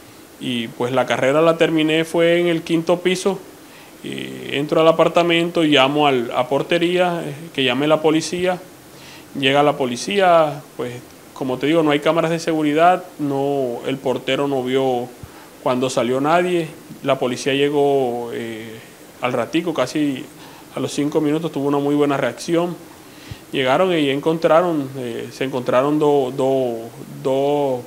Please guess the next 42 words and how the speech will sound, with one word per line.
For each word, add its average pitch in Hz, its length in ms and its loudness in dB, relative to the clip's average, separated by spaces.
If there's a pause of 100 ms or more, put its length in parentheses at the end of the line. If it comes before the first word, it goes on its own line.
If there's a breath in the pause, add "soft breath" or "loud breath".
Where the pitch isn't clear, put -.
proyectiles, 139 800 0 (580 loud breath)
uno 151 240 0
que 151 100 2
pasó 143 380 2
la, 131 300 2
la 131 220 0
puerta 165 300 2
del 147 140 4
chup 160 160 -4
de 170 140 2
la 170 80 8
basura 175 440 2 (540 loud breath)
y 143 160 2
otro 131 340 0
que, 123 380 -4
que 131 100 -2
quedó 123 300 -4
adentro, 147 500 -2 (720)
se - 140 -8
estrelló 120 320 -2
contra 131 280 -2
la 120 120 0
pared. 135 300 -2 (540)
Gracias 131 440 -2
a 156 40 2
Dios 160 200 2
aquí 170 160 -2
estoy, 170 400 0 (760 loud breath)
pues, 127 220 -2
muy 135 180 0
asustado, 175 520 2
pero 151 160 2
contándola. 139 560 -2 (480)
El 151 180 0
día 196 160 2
dos 196 180 2
de 196 100 2
octubre 180 420 0
recibí 147 480 -2
una 156 240 0
carta 139 480 0
donde, 127 880 -4